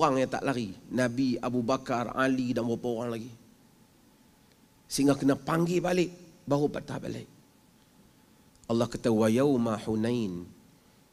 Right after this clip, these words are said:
iz a'jabatkum kathratukum, falan tughni ankum syai'a, wa dhaqat alaikumul ardu bima rahubat." Pada hari peperangan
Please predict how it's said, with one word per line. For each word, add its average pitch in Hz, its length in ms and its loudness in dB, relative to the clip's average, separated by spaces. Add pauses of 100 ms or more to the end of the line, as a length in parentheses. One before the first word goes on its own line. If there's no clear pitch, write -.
(160)
iz 143 240 6 (120)
a'jabatkum 151 1300 4
kathratukum, 139 960 0
falan 185 400 6 (160)
tughni 214 760 8
ankum 135 560 2
syai'a, 104 400 -2 (320)
wa 120 140 4
dhaqat 147 500 6
alaikumul 127 800 4
ardu 98 340 -2
bima 92 300 -2
rahubat." 87 500 -10 (1200)
Pada 151 240 6
hari 208 320 6
peperangan 202 560 6